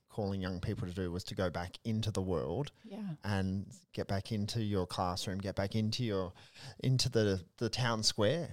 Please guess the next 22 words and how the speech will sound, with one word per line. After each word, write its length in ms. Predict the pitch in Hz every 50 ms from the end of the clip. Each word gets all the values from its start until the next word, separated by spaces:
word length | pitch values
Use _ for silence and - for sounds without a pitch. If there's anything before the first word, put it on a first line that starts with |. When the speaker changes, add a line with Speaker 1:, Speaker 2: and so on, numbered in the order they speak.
| -
Speaker 2:
Yeah, 280 | - 240 226 208 190 175 -
Speaker 1:
Like 220 | - - 233 226
Speaker 2:
take, 60 | 226 -
take 200 | - 226 - -
something 200 | 208 185 185 180
back 160 | 185 - -
to 100 | - 170
your 100 | 160 156
tutorial. 580 | - - 165 - 175 170 170 170 170 165 170 165
Speaker 1:
Yeah. 400 | 120 123 107 113 147 185 196 147 -
Speaker 2:
<laughs> 40 | - - - - - - - - 285 294 - - 247 233 - - -
Speaker 1:
So, 680 | - - - - - - - 127 120 120 120 120 123 123 127 - - - - - - - -
uh, 320 | - 131 131 127 127 131 131 131 - 147 - 139
there's 180 | 147 143 127
gonna 140 | 147 143 139
be 80 | 135 131
really 240 | 127 127 117 117
lots 280 | 113 113 113 - - -
of 80 | 120 107
opportunities 600 | 104 - - 95 - - 120 110 110 107 104 107
of 100 | 98 -
formation 880 | - - 101 104 107 107 113 110 - - 113 107 101 101 101 98 -